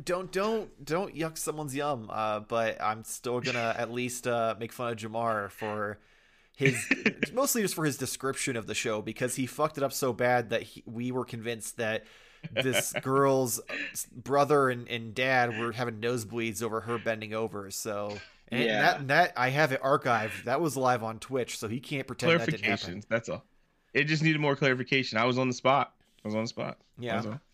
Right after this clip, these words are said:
Speaker 1: Uh, I do have a question about the Space Jam stuff. How tall are those, uh, little
Speaker 2: I don't
Speaker 1: statues?
Speaker 2: think they're, I don't think they're big. I, I wanna say they're probably about, like,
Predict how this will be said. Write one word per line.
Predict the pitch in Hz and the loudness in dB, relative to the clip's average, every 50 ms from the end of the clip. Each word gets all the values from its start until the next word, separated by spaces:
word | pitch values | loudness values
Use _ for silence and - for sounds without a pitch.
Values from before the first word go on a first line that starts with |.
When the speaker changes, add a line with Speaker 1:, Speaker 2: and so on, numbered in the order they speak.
| _ - | _ -6
Speaker 1:
Uh, | 117 120 117 | -2 0 0
I | 139 | 2
do | 156 240 | 2 0
have | 277 240 | 0 0
a | |
question | - 175 170 - 170 151 | 0 -2 -2 -2 -2 -2
about | 135 131 - - | -4 -4 -2 -2
the | 131 127 123 120 117 113 110 | 0 0 2 2 2 0 -2
Space | - - - 123 127 123 | -4 -4 -4 -4 -4 -4
Jam | - 113 107 | -6 -8 -8
stuff. | - - 110 107 - - | -8 -8 -8 -8 -8 -10
How | - - 131 135 165 202 214 - | -10 -4 -2 0 0 0 -2 -6
tall | - - 113 123 143 139 | -6 -2 0 2 2 2
are | 110 101 | 0 0
those, | 92 104 104 101 98 98 95 92 - - - - - - - - _ _ _ - | -2 -4 -6 -6 -6 -8 -10 -10 -10 -10 -10 -12 -16 -20 -20 -20 _ _ _ -10
uh, | 104 101 | -8 -8
little | 101 101 107 107 104 - - | -6 -6 -6 -6 -6 -4 0
Speaker 2:
I | - - 139 | 0 0 2
don't | - 160 185 233 208 | 2 2 2 2 0
Speaker 1:
statues? | - | -2
Speaker 2:
think | - - 220 220 202 | 2 4 6 6 6
they're, | - 202 196 190 175 - - | 6 6 6 6 6 6 4
I | 143 156 | 4 6
don't | 170 185 190 190 | 6 4 4 2
think | 214 208 214 | 0 0 2
they're | 196 185 | 2 2
big. | 143 156 190 254 - 110 | 2 2 2 2 2 4
I, | 120 123 131 127 - - | 4 4 4 4 4 4
I | 113 127 | 4 4
wanna | 131 131 135 147 165 175 | 4 6 4 4 4 4
say | 170 - 180 175 | 4 4 4 6
they're | 165 151 - | 6 6 4
probably | - - 143 147 151 151 | 4 6 6 6 6 6
about, | 147 139 135 131 - 78 | 6 6 6 6 6 6
like, | 117 117 104 - | 4 2 2 -2